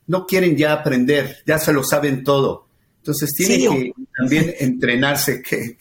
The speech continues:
Speaker 1: ellos mismos como supervisores.
Speaker 2: O muchas veces el, el, el supervisor dice, "Mira, sí me interesa la paga que me vas a ofrecer, sí me interesa que me vas a subir de posición, pero sinceramente no me interesa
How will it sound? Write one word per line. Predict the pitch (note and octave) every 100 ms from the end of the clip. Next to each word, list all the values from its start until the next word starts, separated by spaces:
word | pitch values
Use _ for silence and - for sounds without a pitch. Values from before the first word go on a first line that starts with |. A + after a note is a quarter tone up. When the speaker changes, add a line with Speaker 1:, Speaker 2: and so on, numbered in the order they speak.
| -
Speaker 1:
ellos | D3+ D#3+
mismos | C#3 E3 E3+ B2+ B2
como | B2+ G#2+
supervisores. | G#2+ G2+ G#2+ G2 F#2+ A2+ A2+ - - - _ _ _ _
Speaker 2:
O | -
muchas | A3+ C4 E4 B3
veces | A#3+ A#3+ B3 B3
el, | A3 F#3+ F#3 -
el, | F#3 F3+
el | F3
supervisor | E3+ E3+ F3+ E3+ G#3+
dice, | G#3 G#3+
"Mira, | G#3 A3 F#3 - -
sí | - - C4+ D#4
me |
interesa | E4 C#4+ A#3+ G#3+ G3+ G#3 A3 A3+
la | F#3 D#3
paga | F#3+ F#3+ G3+
que | G3
me | E3
vas | D#3+ E3
a | D#3+
ofrecer, | E3 D#3+ D#3 E3 - - _ _
sí | - A#3+
me | C4
interesa | C#4 C4 A3 F3+ F#3 F#3 G#3
que | G3 F#3
me | E3
vas | D#3+ E3 E3+
a |
subir | F#3+ F3 D#3+ F3
de | F#3
posición, | - E3+ D#3+ E3+ F3+ F#3 - - _ _
pero | - F#3
sinceramente | F#3+ G3+ F3 A#3+ B3+ C4 B3+ B3+
no | A3 A#3
me | B3
interesa | B3+ A3 F#3+ G3 F#3+ B3